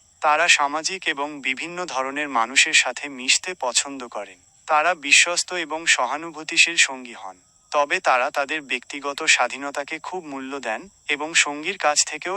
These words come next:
একই আশা করেন। কুম্ভ রাশির জাতক জাতিকারা তাদের আবেগ সরাসরি এবং যুক্তিবাদীভাবে প্রকাশ করতে পারেন।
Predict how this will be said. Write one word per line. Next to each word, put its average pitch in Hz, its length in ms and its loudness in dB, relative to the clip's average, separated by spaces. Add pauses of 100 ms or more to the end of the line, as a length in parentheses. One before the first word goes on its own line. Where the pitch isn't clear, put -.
একই 147 320 0
আশা 117 220 2
করেন। 95 280 -14 (340)
কুম্ভ 180 260 -8
রাশির 196 380 6
জাতক 147 400 0
জাতিকারা 131 600 0 (320)
তাদের 147 280 4 (180)
আবেগ 151 220 0
সরাসরি 139 600 2 (280)
এবং 156 280 -4
যুক্তিবাদীভাবে 139 880 -4
প্রকাশ 147 420 -4
করতে - 300 -12
পারেন। 98 300 -8